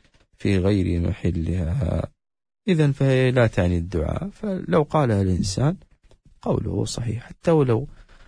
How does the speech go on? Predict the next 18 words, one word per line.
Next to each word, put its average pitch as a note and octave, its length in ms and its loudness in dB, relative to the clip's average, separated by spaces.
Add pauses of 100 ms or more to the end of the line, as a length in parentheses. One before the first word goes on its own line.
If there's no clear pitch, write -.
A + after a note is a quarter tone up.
(380)
قال C3 260 2
ذلك G#2 440 0
الزوج A2 440 -2
أو A2+ 120 0
قالت A2+ 640 0
ذلك A#2+ 380 0
الزوجة، A2 580 0 (420)
ولكن C3 340 0
ينبغي G2+ 520 4
أن F#2 100 2
يعلم F2+ 460 2
الطرف F2+ 440 0
الآخر G#2 400 0
أن A2+ 180 2
هذا G2+ 240 4
ليس G2 240 0
معناه F2+ 420 2
الدعاء، D2+ 500 -2